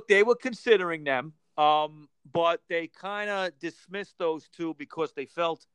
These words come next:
if they got either one of them, they would sound like the band that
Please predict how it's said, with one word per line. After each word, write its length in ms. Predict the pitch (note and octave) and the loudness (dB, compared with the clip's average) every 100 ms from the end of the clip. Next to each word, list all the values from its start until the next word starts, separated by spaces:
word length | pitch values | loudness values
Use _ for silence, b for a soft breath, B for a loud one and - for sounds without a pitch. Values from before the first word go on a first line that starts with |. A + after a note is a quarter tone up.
| _ _ _ _ _ | _ _ _ _ _
if 160 | D#3 - | -14 -8
they 140 | D3+ | -8
got 360 | C#3 F3+ F3+ F3 | -6 -2 -2 -2
either 220 | F3+ E3+ | -6 -8
one 280 | D#3 D#3+ D#3+ | -6 -6 -8
of 80 | D3+ | -6
them, 340 | D#3 D3+ C#3+ B2+ | -6 -6 -8 -8
they 140 | C#3 | -6
would 180 | C#3 C3+ | -6 -12
sound 540 | - D#3+ D#3+ D3+ C3+ | -8 -4 -2 -2 -4
like 240 | C3+ C3 A#2+ _ _ | -4 -6 -8 _ _
the 80 | C3 | -18
band 540 | - C#3 C#3 C#3 C3 | -8 -6 -4 -6 -6
that 240 | B2 A#2 | -6 -6